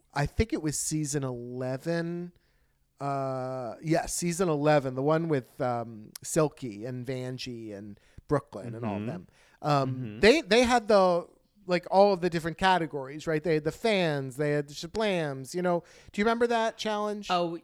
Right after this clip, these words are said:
Speaker 2: was this the Olympics challenge?
Speaker 1: Yes.
Speaker 2: When they did the Olympics of drag?
Speaker 1: Yes.
Speaker 2: Yeah. Uh-huh.
Speaker 1: Yes.
Speaker 2: Uh-huh. Mm-hmm.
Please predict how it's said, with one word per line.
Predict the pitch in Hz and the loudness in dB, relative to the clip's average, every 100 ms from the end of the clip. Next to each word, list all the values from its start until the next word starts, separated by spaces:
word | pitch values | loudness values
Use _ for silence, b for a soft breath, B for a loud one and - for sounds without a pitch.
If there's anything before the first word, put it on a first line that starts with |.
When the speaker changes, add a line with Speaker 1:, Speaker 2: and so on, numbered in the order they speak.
| _ 180 | _ -8
Speaker 2:
was | 165 160 | -4 -2
this | 165 | -2
the | - 175 | 0 2
Olympics | 147 160 143 180 - | 4 2 2 -2 -2
challenge? | - 175 165 170 175 165 | 0 2 4 2 0 2
Speaker 1:
Yes. | 170 180 180 139 | 6 8 8 4
Speaker 2:
When | 123 | 2
they | |
did | 120 131 | 2 4
the | 131 | 4
Olympics | 139 131 151 - | 4 2 0 -2
of | 139 | -4
drag? | 143 135 131 131 131 135 | 4 8 8 8 6 6
Speaker 1:
Yes. | 160 156 139 | 6 4 4
Speaker 2:
Yeah. | 139 95 87 101 - | 2 2 0 -2 -2
Uh-huh. | 120 135 | 0 2
Speaker 1:
Yes. | 175 226 - | 0 0 -4
Speaker 2:
Uh-huh. | 127 113 208 269 _ _ 120 | -6 -4 -6 -6 _ _ -16
Mm-hmm. | 113 170 | -16 -16